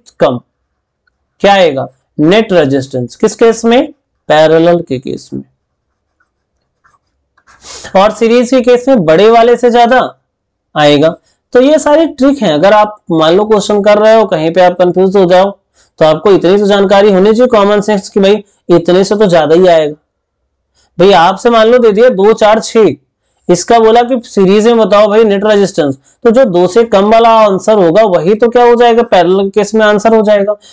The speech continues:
जो छह से ज्यादा वाला होगा वही तो series के case में क्या हो जाएगा, Answer हो जाएगा। अब जब छह से ज्यादा बहुत सारे हैं तो आपको क्या करना पड़ेगा, Calculate करना पड़ेगा। ये बात समझ में आ रही होगी।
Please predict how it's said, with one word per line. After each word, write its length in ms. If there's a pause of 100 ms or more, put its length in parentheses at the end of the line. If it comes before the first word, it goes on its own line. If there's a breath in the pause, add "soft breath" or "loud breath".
(120 soft breath)
जो 200
छह 320
से 200
ज्यादा 360
वाला 240
होगा 460 (240)
वही 220
तो 120
series 340
के 100
case 200
में 120
क्या 120
हो 120
जाएगा, 320 (340)
Answer 260
हो 140
जाएगा। 380 (320 loud breath)
अब 200
जब 260 (120)
छह 380
से 200
ज्यादा 320
बहुत 300
सारे 280
हैं 160
तो 120
आपको 360
क्या 160
करना 260
पड़ेगा, 320
Calculate 480
करना 280
पड़ेगा। 340 (1160)
ये 80
बात 180
समझ 300
में 100
आ 120
रही 160
होगी। 280